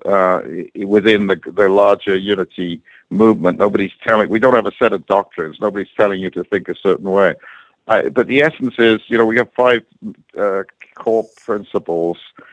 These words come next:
Um, there's only one presence and one power, and that's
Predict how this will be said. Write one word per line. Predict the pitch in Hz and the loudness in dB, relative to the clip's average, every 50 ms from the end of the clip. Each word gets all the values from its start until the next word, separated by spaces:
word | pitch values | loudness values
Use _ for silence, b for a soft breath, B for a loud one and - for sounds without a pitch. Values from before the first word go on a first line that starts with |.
| B B B B _ | B B B B _
Um, | - 98 98 92 95 92 | 0 2 4 4 2 2
there's | 90 98 95 - | 0 -2 2 2
only | 113 110 110 | 2 2 2
one | 110 107 113 113 107 | 2 2 0 0 0
presence | - - 107 101 98 101 92 85 - | -2 0 2 2 2 0 -8 -12 -4
and | - 101 90 | -4 -2 -2
one | 95 95 92 | -2 -4 -4
power, | 82 - - 90 87 85 85 85 87 | -4 -2 0 2 2 4 2 2 0
and | 87 90 | -2 -4
that's | 87 82 - | -6 -6 -8